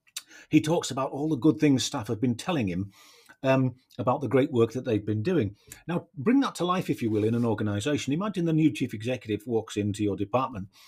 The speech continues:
Are you gonna be that person that sticks your hand in the air and says, "Hey, you know, everything's going to hell on a handcart here.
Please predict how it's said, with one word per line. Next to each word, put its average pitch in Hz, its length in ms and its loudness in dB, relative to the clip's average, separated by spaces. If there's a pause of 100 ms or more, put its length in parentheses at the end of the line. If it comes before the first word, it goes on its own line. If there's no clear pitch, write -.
(320)
Are 165 80 2
you 247 160 4
gonna 208 160 0
be 170 100 2
that - 220 -6
person 143 320 2
that 123 100 -8
sticks - 300 -10
your 139 80 -2
hand 151 180 0
in 113 100 2
the 101 120 0
air 104 120 0
and 104 80 -2
says, 104 240 0 (320)
"Hey, 233 200 0
you 170 160 4
know, 185 160 2
everything's 190 320 -4
going 175 160 -4
to 143 80 -4
hell 147 180 -4
on 147 80 0
a 135 60 0
handcart 202 500 0
here. 110 260 2